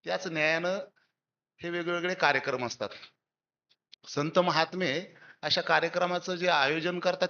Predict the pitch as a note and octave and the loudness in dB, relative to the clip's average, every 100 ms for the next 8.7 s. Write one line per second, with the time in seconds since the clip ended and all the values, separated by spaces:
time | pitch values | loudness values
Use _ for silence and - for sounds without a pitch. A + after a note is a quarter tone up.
0 | F#3 F#3+ G3 F#3 - C#3 - A2+ - _ | 0 0 0 -2 -2 -2 0 -4 -8 _
1 | _ _ _ _ _ _ _ _ _ _ | _ _ _ _ _ _ _ _ _ _
2 | _ _ _ _ _ _ _ _ _ _ | _ _ _ _ _ _ _ _ _ _
3 | _ _ _ _ _ _ _ _ _ _ | _ _ _ _ _ _ _ _ _ _
4 | _ - A#2 C#3 F3 G3+ G3+ D#3+ F3+ F#3+ | _ -20 -6 -2 0 2 2 2 4 4
5 | F#3 G3+ F3+ F#3+ F#3 F#3+ D3+ F3 G3 G3+ | 2 0 2 6 6 4 0 2 2 0
6 | E3+ C#3 C#3 A#2 A2+ G2 E2+ _ _ _ | 0 -2 -2 -2 -4 -4 -8 _ _ _
7 | _ _ _ _ _ _ _ _ _ F3 | _ _ _ _ _ _ _ _ _ -6
8 | F#3+ D#3 D3+ D3 C3+ A#2+ | 0 4 4 4 0 -2